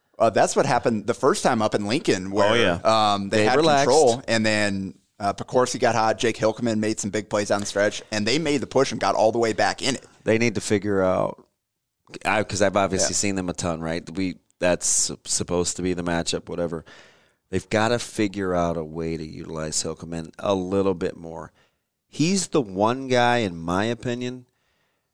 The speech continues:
Speaker 2: that's a little bit different from the others. They found a way to neutralize Pecorski. They're gonna force him to dribble. They'll pressure him.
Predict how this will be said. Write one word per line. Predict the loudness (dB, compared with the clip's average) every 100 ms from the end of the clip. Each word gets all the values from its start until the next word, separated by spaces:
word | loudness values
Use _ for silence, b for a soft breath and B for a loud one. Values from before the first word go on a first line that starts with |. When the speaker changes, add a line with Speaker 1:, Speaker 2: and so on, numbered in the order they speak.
| _ 0
Speaker 2:
that's | 0 0 -4 -6 _ _ _ _ 2
a | 2
little | 6 6 6 4
bit | 2 0 0
different | 2 2 -2 -8
from | -8 -6 -4
the | -6
others. | -6 -8 -2
They | 0 0
found | 2 2 4
a | 6
way | 6
to | 4
neutralize | 0 -4 -2 2 4 4 2
Pecorski. | -8 -2 0 0 -2 0
They're | 2 2
gonna | 2 -4
force | -2 -2 0
him | -2 -2
to | -4
dribble. | 0 0 0 0
They'll | 0 -2
pressure | 0 0 0 -4 -4
him. | -4 -4